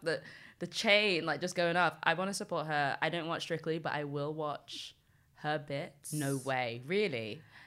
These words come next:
Speaker 1: Yeah, because you know
Speaker 2: Really? Adult. <laughs>
Speaker 1: <laughs> Adifa. <coughs> When I go home, like, to my family home, they're always watching Strictly.
Speaker 2: What is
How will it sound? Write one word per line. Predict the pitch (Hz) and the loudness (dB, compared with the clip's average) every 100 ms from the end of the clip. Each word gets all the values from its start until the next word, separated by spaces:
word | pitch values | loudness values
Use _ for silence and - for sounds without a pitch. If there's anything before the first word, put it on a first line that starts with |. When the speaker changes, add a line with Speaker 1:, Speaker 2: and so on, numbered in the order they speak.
| - - | -14 -8
Speaker 1:
Yeah, | 285 | -6
because | 277 262 254 175 | -6 -6 0 4
you | 277 | 4
know | |
Speaker 2:
Really? | 302 160 113 117 139 | 4 2 -2 -4 -8
Adult. | - - 214 - - - - _ _ - | -10 0 0 0 -12 -20 -20 _ _ -8
<laughs> | 494 508 - | -6 -6 0
Speaker 1:
<laughs> | 302 - - - _ - | 2 2 -6 -16 _ -4
Adifa. | 311 320 - - - - - 508 285 220 | -2 -2 -6 6 6 6 6 4 4 -2
<coughs> | - - - - | -8 -20 -20 0
When | 214 247 | 4 8
I | 277 | 8
go | 294 240 220 | 8 4 4
home, | 208 233 220 160 151 156 | 0 -2 0 0 0 -2
like, | 156 151 127 | -2 -2 -4
to | - | -6
my | 156 | -6
family | 156 156 165 160 | -4 -6 -4 -6
home, | 120 123 123 - - - | -6 -6 -10 -14 -16 -4
they're | 180 | 0
always | 214 262 269 | 2 0 0
watching | 262 - 254 | -2 -4 -8
Strictly. | 247 247 - 247 254 254 - - 330 | -6 -8 -6 -6 -6 -8 -16 -10 -2
Speaker 2:
What | 480 | 2
is | 427 | 4